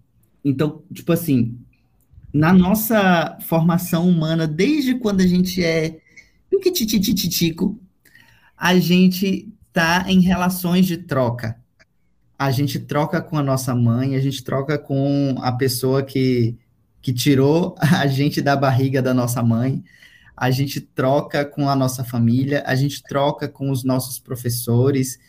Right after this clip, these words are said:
né, na, na escola, a gente vai trocando com a sociedade. E a dança de salão é um dos meios de troca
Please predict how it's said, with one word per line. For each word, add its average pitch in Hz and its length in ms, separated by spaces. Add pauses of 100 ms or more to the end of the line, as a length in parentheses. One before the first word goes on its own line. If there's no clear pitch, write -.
(180)
né, 131 220
na, 127 300
na 117 140
escola, 127 720 (460)
a 170 40
gente 170 160
vai 196 120
trocando 196 520
com 185 80
a 185 40
sociedade. 147 800 (1300)
E 165 640
a 156 100
dança 208 380
de - 80
salão 156 720 (880)
é 143 160
um 185 240
dos 185 300
meios 151 540
de 123 120
troca 127 840